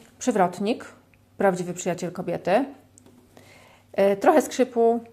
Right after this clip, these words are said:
nie lubię za bardzo, więc tak bardziej symbolicznie. E, mam oregano, bo jest bardzo antywirusowe, antygrzybicze, antybakteryjne.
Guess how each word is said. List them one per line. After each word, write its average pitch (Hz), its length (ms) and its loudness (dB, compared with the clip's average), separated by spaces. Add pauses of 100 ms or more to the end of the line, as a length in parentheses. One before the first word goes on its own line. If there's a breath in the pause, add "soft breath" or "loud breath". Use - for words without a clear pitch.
(180)
nie 240 100 0
lubię 220 160 2
za 208 120 -2
bardzo, 180 300 -4
więc 180 140 -6
tak 175 120 -8
bardziej 175 260 -6
symbolicznie. 180 800 -8 (540 loud breath)
E, 175 360 -4
mam 180 400 -2
oregano, 175 840 -2 (120)
bo 185 60 -8
jest 180 220 -10
bardzo 170 420 -8
antywirusowe, 190 920 -2
antygrzybicze, 190 760 -6
antybakteryjne. 185 1080 -2